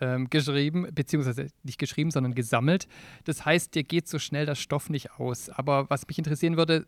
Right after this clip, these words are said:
siehst du den jetzt noch lang? Möchtest du den noch lang weitermachen? Möchtest du ihn ändern? Ein Wolf liest Schlagzeilen? Oder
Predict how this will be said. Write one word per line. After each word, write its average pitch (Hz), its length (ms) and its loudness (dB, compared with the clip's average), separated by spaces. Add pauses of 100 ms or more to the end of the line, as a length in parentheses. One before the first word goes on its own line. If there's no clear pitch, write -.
(140)
siehst 170 320 -4
du 180 80 -4
den 165 180 0
jetzt 156 220 -4
noch 143 240 -2 (240)
lang? 147 320 2
Möchtest 208 300 0
du 180 40 2
den 170 60 0
noch 143 120 2
lang 135 220 2
weitermachen? 196 1000 2
Möchtest 175 340 0
du 165 160 -2
ihn 160 180 0 (680)
ändern? 220 640 6
Ein 165 200 2
Wolf 185 360 4
liest 185 420 -2
Schlagzeilen? 170 1040 0
Oder 165 440 4